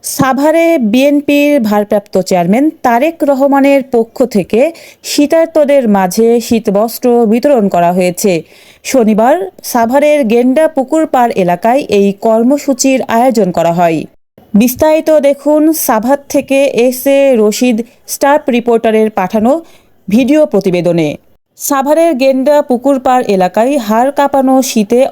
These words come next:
অসহায় মানুষের পাশে দাঁড়িয়েছে বিএনপি। বিএনপির ভারপ্রাপ্ত চেয়ারম্যান তারেক রহমানের পক্ষ থেকে শীতার্ত ও দুস্থ মানুষের মাঝে কম্বল বিতরণ করা হয়।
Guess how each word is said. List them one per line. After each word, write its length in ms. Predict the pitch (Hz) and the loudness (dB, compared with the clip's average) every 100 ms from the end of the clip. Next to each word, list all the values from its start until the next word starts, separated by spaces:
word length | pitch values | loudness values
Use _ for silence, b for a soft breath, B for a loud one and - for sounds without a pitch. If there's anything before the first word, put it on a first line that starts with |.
| 214 | 0
অসহায় 400 | 214 220 285 285 | -2 -2 0 2
মানুষের 440 | 247 196 196 214 196 | 2 0 0 -2 -2
পাশে 260 | 180 175 214 | -2 -4 -2
দাঁড়িয়েছে 520 | 196 170 170 180 - 277 359 190 | 0 0 0 -2 0 -2 -2 -4
বিএনপি। 460 | 175 170 165 160 156 135 _ b b b b b b _ _ | -2 0 -2 -2 -2 -4 _ b b b b b b _ _
বিএনপির 500 | 208 262 277 277 320 320 | -4 0 0 0 0 0
ভারপ্রাপ্ত 500 | 233 220 214 226 - 220 | 0 -2 -2 -6 -2 -2
চেয়ারম্যান 460 | 220 196 185 226 285 - | 0 0 0 0 -2 -2
তারেক 320 | 233 226 302 294 | -2 0 -2 0
রহমানের 500 | 285 269 269 269 269 | 0 0 0 0 0
পক্ষ 240 | 262 247 - - | -2 -6 -2 -2
থেকে 320 | 214 175 220 311 - B B | -2 -2 -2 -2 -6 B B
শীতার্ত 540 | - 285 285 311 311 320 277 | -4 -2 2 2 2 0 2
ও 80 | 254 233 | 2 2
দুস্থ 340 | 196 254 - - 294 | 0 -4 -4 0 2
মানুষের 460 | 233 196 202 214 190 | 2 0 0 -2 0
মাঝে 320 | 185 180 220 247 254 | 0 0 0 -2 0
কম্বল 380 | 269 269 311 311 | 0 0 0 0
বিতরণ 380 | 220 208 196 190 | 0 0 0 0
করা 220 | 180 160 | -2 -2
হয়। 260 | 165 165 | -2 -2